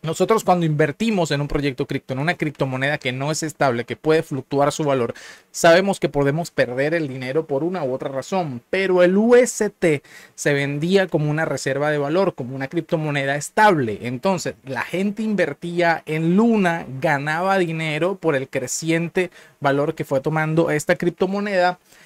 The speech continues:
y luego se refugiaba, refugiaba esas ganancias dentro del U S T, que era una criptomoneda estable del mismo proyecto Terra Luna, según tengo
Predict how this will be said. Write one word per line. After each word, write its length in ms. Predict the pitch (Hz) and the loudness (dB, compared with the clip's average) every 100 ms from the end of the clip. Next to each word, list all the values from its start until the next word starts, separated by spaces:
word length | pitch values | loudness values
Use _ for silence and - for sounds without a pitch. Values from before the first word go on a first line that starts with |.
| 147 | -2
y 140 | 202 | 0
luego 360 | 240 220 196 214 | 2 2 2 0
se 200 | - 208 | 0 -2
refugiaba, 760 | 185 156 147 - 226 220 160 | -2 -4 -6 -4 2 4 4
refugiaba 640 | 139 135 147 - 208 208 | 2 -4 -6 -2 0 2
esas 260 | 196 196 190 | 0 -2 0
ganancias 640 | 208 185 165 156 165 151 | 0 0 -2 -2 0 0
dentro 380 | 160 156 147 165 | -2 -4 0 0
del 180 | 147 139 | 2 0
U 160 | 151 | 2
S 240 | 170 - 214 | 0 0 0
T, 300 | 226 233 233 | 2 0 -2
que 200 | - 143 | -6 -4
era 180 | 151 165 | -4 -6
una 280 | 165 156 165 | -8 -8 -10
criptomoneda 600 | 175 165 151 135 120 123 | -10 -8 -6 -6 -6 -6
estable 440 | 131 - 175 170 | -4 4 4 4
del 180 | 175 127 | 0 -2
mismo 260 | 120 131 139 | -6 -8 -6
proyecto 440 | 131 120 117 147 | -4 -4 -4 -6
Terra 260 | - 127 135 | -4 -2 -2
Luna, 260 | 139 160 | -2 -4
según 320 | 180 143 123 | -4 -4 -6
tengo 140 | 120 | -6